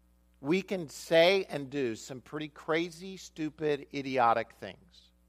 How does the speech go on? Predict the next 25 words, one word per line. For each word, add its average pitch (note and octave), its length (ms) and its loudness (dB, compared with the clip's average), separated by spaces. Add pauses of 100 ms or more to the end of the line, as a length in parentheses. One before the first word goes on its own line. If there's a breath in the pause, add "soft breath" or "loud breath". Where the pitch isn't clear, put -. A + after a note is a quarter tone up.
(760)
And D#3+ 120 0
here's G#3+ 580 -2
the D#3 100 -6
bottom C#3+ 340 6
line. C3 320 2 (1800)
I C3 120 0
say F3 220 -2
this E3+ 200 -2
over E3+ 220 4
and E3 80 4
over E3 180 4
again, D#3+ 200 0
have D3+ 280 4
in E3 80 -4
our D3+ 140 0
church, E3 440 -6 (380)
you A#3 480 -4
act F#3 340 8
upon C3+ 300 -4
what C3+ 160 -2
you B2+ 80 -4
believe B2+ 440 -4
to A#2 80 -12
be A2 140 -10
true. G2+ 360 -12